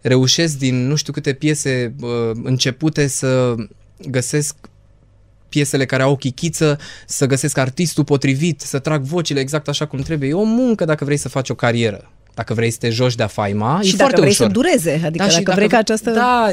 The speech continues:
Speaker 1: adică sunt două lucruri diferite. Să fii vedetă,
Speaker 2: Mhm.
Speaker 1: da, e posibil să fii vedetă și peste noapte. Du-te în față la Arcul de Triunf, uh,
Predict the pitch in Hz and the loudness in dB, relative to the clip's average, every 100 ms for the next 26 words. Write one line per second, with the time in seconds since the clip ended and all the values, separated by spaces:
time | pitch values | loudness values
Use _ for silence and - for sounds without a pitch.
0 | 165 175 - 175 175 190 165 - 165 175 | -2 -6 -6 -8 -2 -2 -2 -2 0 4
1 | 190 185 - 165 151 165 160 135 123 120 | 4 4 2 0 2 2 2 0 0 -2
2 | 120 117 - - 135 180 147 123 147 120 | -6 -12 -8 -8 -4 -2 0 2 2 4
3 | 120 113 135 175 185 - - 262 202 220 | 0 0 0 -2 -4 -14 -6 -2 2 4
4 | 277 - - - - - - - 123 110 | 2 -2 -20 -20 -20 -20 -16 -4 0 2
5 | 131 - 131 120 127 156 151 139 131 131 | 0 -4 -8 -2 -2 0 0 0 0 -4
6 | 143 135 135 147 143 - 156 170 170 117 | -2 -2 -2 -2 -2 -2 -2 2 0 0
7 | 107 107 101 - - - - - - - | -6 -10 -12 -18 -20 -20 -20 -20 -16 -14
8 | - 131 131 123 123 113 120 120 120 117 | -10 -4 0 0 0 0 0 0 0 -2
9 | 107 113 156 185 - 123 120 | -2 0 0 0 -2 -2 -2